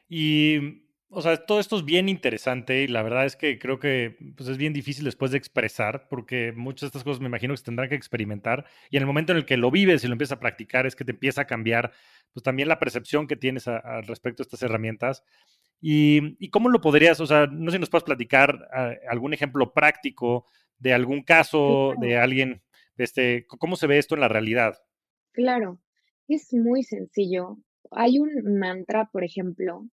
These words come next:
Speaker 2: de Access Consciousness, que es: "Todo llega a mi vida con facilidad, gozo y gloria". Algo que quiero hacer hincapié es lo que tú dices,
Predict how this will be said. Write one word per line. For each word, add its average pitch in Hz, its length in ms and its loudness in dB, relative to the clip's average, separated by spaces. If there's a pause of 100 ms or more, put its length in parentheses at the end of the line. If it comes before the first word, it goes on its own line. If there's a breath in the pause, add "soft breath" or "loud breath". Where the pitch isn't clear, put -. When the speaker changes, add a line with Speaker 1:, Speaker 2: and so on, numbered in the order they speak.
(160)
Speaker 2:
de 202 240 2
Access 202 500 -2
Consciousness, 208 920 -4
que 202 260 0
es: - 220 -6
"Todo 240 180 2
llega 233 280 4
a 220 40 0
mi 202 160 -2
vida 190 260 -2
con 190 260 -6
facilidad, 190 640 -4 (100)
gozo 190 300 -8
y 190 80 -4
gloria". 180 400 -6 (280)
Algo 269 300 4
que 254 120 4
quiero 226 200 6
hacer 214 180 2
hincapié 196 500 0
es 185 200 -6
lo 202 160 -6
que 190 120 -2
tú 208 160 4
dices, 190 460 -2